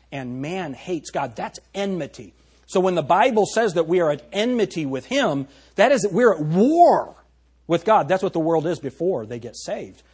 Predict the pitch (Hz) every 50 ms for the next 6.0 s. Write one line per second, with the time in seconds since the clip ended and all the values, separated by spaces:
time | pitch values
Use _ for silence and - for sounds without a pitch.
0 | _ _ _ - 143 135 - 214 214 180 151 156 143 147 147 139 139 139 - 214
1 | 220 185 139 131 104 104 - _ _ _ - 233 226 214 240 226 - 190 180 -
2 | 175 156 151 147 180 220 - 147 135 131 127 147 131 151 156 143 - 139 123 -
3 | 135 120 117 113 120 139 143 - 110 98 92 _ _ _ - - _ _ - 220
4 | 196 180 147 165 170 160 160 165 170 208 226 202 180 175 160 - - 185 175 -
5 | - 165 160 185 196 - - 160 151 147 160 170 175 190 208 240 269 240 175 135